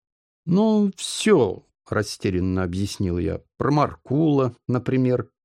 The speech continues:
Как он приучил Пуриха к пьянству, как старый Хурумха, по его милости, не мог написать завещание, как он насылал на нас мои детские страхи и про остальные подвиги этого гения. И ещё ты говорил, что уже собирался отправиться в башню, поскольку выяснил, что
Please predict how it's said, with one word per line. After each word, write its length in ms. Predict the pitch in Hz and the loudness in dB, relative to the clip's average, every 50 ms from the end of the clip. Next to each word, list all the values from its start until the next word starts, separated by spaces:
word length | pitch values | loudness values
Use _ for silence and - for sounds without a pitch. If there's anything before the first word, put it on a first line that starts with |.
| _ _ _ - | _ _ _ 0
Как 220 | 147 156 156 - | 2 2 2 2
он 140 | 131 120 - | 0 -2 0
приучил 500 | - 117 117 113 107 - - 127 123 101 | 0 0 0 0 -2 -2 -2 -2 -4 -4
Пуриха 400 | - 123 120 117 113 - 113 101 | -2 -2 -2 -2 0 -2 -2 -4
к 200 | - - - - | -4 -6 -10 -6
пьянству, 720 | - 110 107 113 113 131 139 123 - - - - 120 117 | -4 -2 0 0 0 -2 -4 -6 -6 -10 -8 -6 -6 -4
как 240 | 107 - 123 120 - | -2 -2 -2 -2 -4
старый 400 | - - - - 131 123 123 120 | -8 -6 -2 0 0 0 0 -2
Хурумха, 580 | - - - 123 123 135 139 131 120 - - 107 | -4 -4 -2 0 0 2 2 0 0 -2 -4 -4
по 120 | - - | -4 -2
его 240 | 110 107 104 107 107 | -2 -2 0 0 0
милости, 480 | 107 107 107 104 104 95 - - - 104 | 2 2 2 2 0 -2 -2 -4 -4 -2
не 120 | 101 101 | 0 0
мог 240 | 104 104 101 - - | 0 0 -2 -2 -4
написать 460 | 98 87 - 101 - - 113 110 104 | -4 -4 -4 -6 -4 -2 -2 -2 -2
завещание, 840 | 92 95 101 98 - - - - 101 107 117 127 123 120 117 113 104 | -2 -2 -2 -2 -2 -4 -4 -2 0 0 0 0 0 0 0 0 2
как 260 | - 123 120 - - | 2 2 2 2 2
он 140 | 123 113 101 - | -2 0 0 2
насылал 500 | 113 107 - - 113 110 113 117 117 113 | 0 0 0 0 0 0 2 2 2 2
на 160 | 113 113 110 | 2 2 2
нас 380 | 110 110 113 113 104 - - - _ _ _ _ - | 2 0 0 0 -2 -6 -10 -16 _ _ _ _ -2
мои 260 | 101 104 107 110 104 | 0 0 2 0 0
детские 500 | 92 110 123 - - - - 107 104 101 | 0 0 -2 -2 -4 -6 -4 -4 -2 -2
страхи 680 | - - - - 92 95 107 120 135 113 - - - | -4 -6 -6 -4 -2 0 2 2 0 0 -2 -6 -4
и 160 | 107 104 104 98 | -2 -2 -2 -2
про 220 | - - 107 107 | -2 -2 -2 -2
остальные 800 | 101 - - - - 101 98 95 95 95 98 120 131 135 131 127 | -2 -4 -4 -4 -2 -2 0 0 0 0 0 -2 0 0 -2 -2
подвиги 640 | - - 127 127 117 120 120 120 117 120 117 - _ _ _ - | -2 -4 -4 -4 -2 -2 -4 -2 -2 -4 -4 -4 _ _ _ -2
этого 340 | 117 110 - 110 110 120 | -2 -2 0 -2 -2 -2
гения. 500 | 110 110 117 117 117 113 110 110 107 104 - _ _ _ - | -2 -2 -2 -2 -2 -2 -2 -4 -4 -6 -8 _ _ _ -2
И 80 | 123 131 | 0 0
ещё 280 | 131 123 - - 151 131 | 0 2 2 0 0 0
ты 100 | - 131 | 0 0
говорил, 380 | 127 139 135 139 135 143 131 | 0 2 2 2 4 2 2
что 220 | - - - 139 127 | 0 -2 -2 0 0
уже 200 | 131 113 135 139 | 2 2 0 0
собирался 560 | 139 - 127 127 131 135 135 127 - - 131 | 0 0 0 2 2 2 2 0 0 0 -2
отправиться 500 | - - - 127 131 127 127 - - 127 | -2 0 0 0 0 0 0 -2 -2 -2
в 140 | 120 107 98 | 0 0 2
башню, 480 | 104 135 147 156 143 - - 120 107 | 4 4 4 4 2 0 -2 -4 -2
поскольку 500 | - 117 110 - - - 123 113 - - | 0 -2 -2 -2 -2 -2 -2 -2 -2 -2
выяснил, 480 | 117 117 123 120 113 - - 113 110 107 | 0 2 2 0 0 0 -2 -2 -2 -2
что 360 | - - - - 113 107 - | -2 -4 -2 0 0 0 0